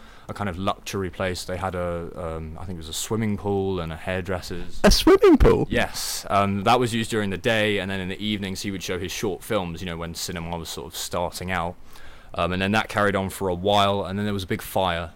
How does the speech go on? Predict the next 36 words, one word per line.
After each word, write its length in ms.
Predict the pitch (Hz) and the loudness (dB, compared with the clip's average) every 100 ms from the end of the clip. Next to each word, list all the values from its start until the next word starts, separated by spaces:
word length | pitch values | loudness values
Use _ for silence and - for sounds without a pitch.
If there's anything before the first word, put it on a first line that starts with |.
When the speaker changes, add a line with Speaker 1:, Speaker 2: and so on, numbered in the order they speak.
| - | -10
Speaker 1:
uh, 260 | 92 90 80 | -2 -2 -2
in 60 | 87 | -2
the 80 | |
nineteen 420 | 90 90 90 92 90 | -2 -2 -4 -6 -6
twenties, 760 | - 92 92 85 82 85 - - | -2 -2 -2 -6 -8 -10 -12 -8
um, 200 | 85 82 | -8 -8
so 100 | 85 | -8
the 60 | |
cinema 320 | 85 104 90 85 | -4 -4 -4 -4
had 140 | 85 | -8
to 80 | 87 | -10
close, 640 | - 120 98 87 85 - - | -4 0 2 0 -6 -12 -12
and 100 | 87 | -12
it 40 | |
was 120 | 90 | -10
then 220 | 92 87 87 | -8 -8 -4
reopened 600 | 104 104 95 - 92 85 | -2 0 -2 -4 -6 -6
as 280 | 80 87 85 | -6 -8 -8
the 140 | 90 - | -12 -4
Odyssey, 460 | 110 101 - 90 - | -2 -2 -6 -8 0
um, 340 | 107 104 98 - | 2 2 -2 -4
as 160 | 101 | -4
the 140 | 92 85 | -4 -4
Odeon 500 | 107 104 92 85 85 - - - - | -4 -2 -2 -4 -6 -12 -20 -20 -14
in 280 | - 92 87 | -4 -2 -2
the 220 | 85 87 | -2 -2
nineteen 440 | 87 85 87 - 85 | -2 -2 -4 -4 -8
forties, 640 | - 127 107 85 80 - - | 0 0 0 -4 -8 -12 -10
which 220 | 85 - | -10 -6
then 160 | 95 90 | -4 -4
carried 400 | - 110 104 101 | -2 0 2 2
on 240 | 90 90 | -2 -4
up 220 | 85 90 | -6 -10
until 340 | 87 82 90 87 | -10 -8 -8 -6
the 100 | 85 | -6
nineties. 800 | 87 92 98 92 87 85 - | -4 -2 -2 -4 -8 -10 -12